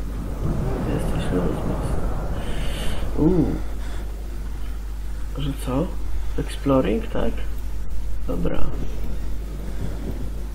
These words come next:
Otwieraj mi te drzwiczki. O, mamy jedno krzesiwo. O, tu jest jasno.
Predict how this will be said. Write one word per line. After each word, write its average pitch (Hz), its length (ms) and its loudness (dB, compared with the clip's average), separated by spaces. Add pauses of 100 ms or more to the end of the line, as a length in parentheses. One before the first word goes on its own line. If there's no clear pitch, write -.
(2000)
Otwieraj 190 460 0
mi 143 120 0
te 135 160 -4
drzwiczki. 147 600 -4 (1900)
O, 90 200 -4
mamy 117 300 -2
jedno 131 360 0
krzesiwo. 151 680 -4 (1600)
O, 170 180 -2
tu 135 80 0
jest 135 200 -2
jasno. 131 760 -2